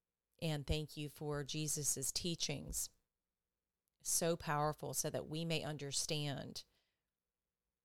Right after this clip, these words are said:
how we can be of service to you here and to others,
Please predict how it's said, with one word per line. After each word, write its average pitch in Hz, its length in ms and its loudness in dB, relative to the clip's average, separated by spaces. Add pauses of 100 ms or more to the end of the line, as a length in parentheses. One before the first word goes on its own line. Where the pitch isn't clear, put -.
(760)
how 160 600 4
we 156 320 0
can 143 300 0
be 151 520 0 (100)
of 139 200 -2
service 151 760 4
to 160 140 0
you 139 480 -2 (680)
here 156 500 2 (840)
and 160 180 0
to - 220 2
others, - 560 4